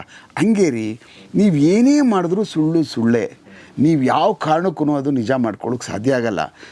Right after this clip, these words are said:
ನೀವೇನು ವಾದ ಮಾಡಿದ್ರೂ ಆಗಲ್ಲ, ಪ್ರಯೋಜನ ಇಲ್ಲ. ಆಮೇಲೆ ಸುಳ್ಳು ಸುಳ್ಳನ್ನೆಲ್ಲ ತೊಗೊಂಡೋಗ್ಬಿಟ್ಟು ನ್ಯಾಯಾಲಯಕ್ಕೇನು, ನೀವು ತೊಗೊಂಡೋಗಿ ಕೊಟ್ಟಿರ್ತೀರಿ, ಹಾಕ್-, ಹಾಕಿರ್ತೀರಿ, ಎಲ್ಲ ಸುಳ್ಳು ರೆಕಾರ್ಡ್ಗಳನ್ನ ಮಾಡಿಸ್ಕೊಂಡ್ಬಿಟ್ಟಿದ್ದೀರಿ ಎಕ್ಸ್ ಪಾರ್ಟೆ.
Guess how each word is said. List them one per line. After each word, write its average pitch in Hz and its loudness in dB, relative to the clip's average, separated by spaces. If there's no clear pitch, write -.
ನೀವೇನು 175 2
ವಾದ 135 0
ಮಾಡಿದ್ರೂ 156 -2
ಆಗಲ್ಲ, 127 0
ಪ್ರಯೋಜನ 156 -2
ಇಲ್ಲ. 113 -4
ಆಮೇಲೆ 202 0
ಸುಳ್ಳು 247 0
ಸುಳ್ಳನ್ನೆಲ್ಲ 226 0
ತೊಗೊಂಡೋಗ್ಬಿಟ್ಟು 165 -4
ನ್ಯಾಯಾಲಯಕ್ಕೇನು, 175 0
ನೀವು 208 0
ತೊಗೊಂಡೋಗಿ 233 0
ಕೊಟ್ಟಿರ್ತೀರಿ, 202 -2
ಹಾಕ್-, 160 -4
ಹಾಕಿರ್ತೀರಿ, 170 -4
ಎಲ್ಲ 185 2
ಸುಳ್ಳು 185 0
ರೆಕಾರ್ಡ್ಗಳನ್ನ 156 -2
ಮಾಡಿಸ್ಕೊಂಡ್ಬಿಟ್ಟಿದ್ದೀರಿ 139 0
ಎಕ್ಸ್ 123 -6
ಪಾರ್ಟೆ. 98 -4